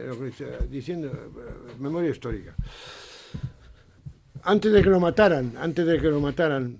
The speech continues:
Ellacuría, Ignacio Ellacuría escribió un artículo en Concilio, en la revista Concilio, que es la revista teológica más importante de, que se creó después del Concilio Vaticano segundo,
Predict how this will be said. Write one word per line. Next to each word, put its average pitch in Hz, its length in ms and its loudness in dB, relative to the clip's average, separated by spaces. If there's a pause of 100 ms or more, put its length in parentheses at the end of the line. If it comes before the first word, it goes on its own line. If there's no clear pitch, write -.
(1700)
Ellacuría, 135 760 0 (280)
Ignacio 139 360 0
Ellacuría 135 440 0
escribió 123 720 -2 (800)
un 139 140 -2
artículo 110 680 -6 (1040)
en 120 200 -10
Concilio, 120 500 -2
en 113 80 -4
la 110 80 -8
revista 120 280 -6
Concilio, 113 500 -6
que 110 80 -8
es 101 100 -10
la 113 80 -6
revista 113 720 -6
teológica 113 540 -8
más 113 220 -6
importante 113 760 -8
de, 107 320 -14
que 110 140 -12
se 98 240 -12
creó 117 300 -6
después 120 240 -8
del 117 80 -8
Concilio 117 300 -8
Vaticano 117 300 -8
segundo, 127 360 -6